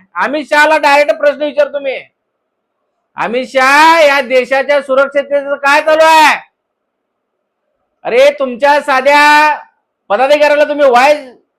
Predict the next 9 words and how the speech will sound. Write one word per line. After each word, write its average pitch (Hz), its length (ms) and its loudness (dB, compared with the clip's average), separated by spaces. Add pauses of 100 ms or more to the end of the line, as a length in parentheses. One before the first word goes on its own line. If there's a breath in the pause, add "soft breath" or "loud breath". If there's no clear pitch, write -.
(220)
दर्जाची 247 380 0
सिक्युरिटी 285 440 -4
देता, 269 480 0
तिथं 269 220 -6
आमचे 277 300 0
तीस 285 360 -10
माणसं 294 340 -2
मारले 269 360 -2
गेले 277 640 0